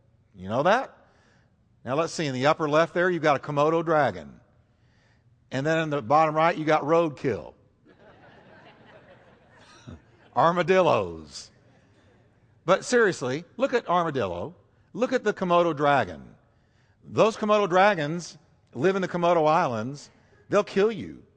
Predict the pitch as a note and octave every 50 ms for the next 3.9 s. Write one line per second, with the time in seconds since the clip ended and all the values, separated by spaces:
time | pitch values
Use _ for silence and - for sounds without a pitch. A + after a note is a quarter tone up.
0 | _ G2 C3 F#3+ A3 G#3+ A#3+ C4 A#3+ - G#3+ A#2+ F#2 D#2+ C2 A#1+ - _ _ _
1 | _ _ _ _ _ _ _ _ - G#2+ F3+ G#3+ A3 G#3 G#3+ A#3+ B3 A3+ E3 A2+
2 | F2+ D2+ - - - _ _ _ _ - G#2 A#2 F#3 A3+ A#3 A3 F#3+ E3+ D#3 E3+
3 | F#3+ A3 A3 G3 D#3+ - - F#3+ F#3 F3+ F3 E3+ F#3+ G#3 G#3+ C3 F2+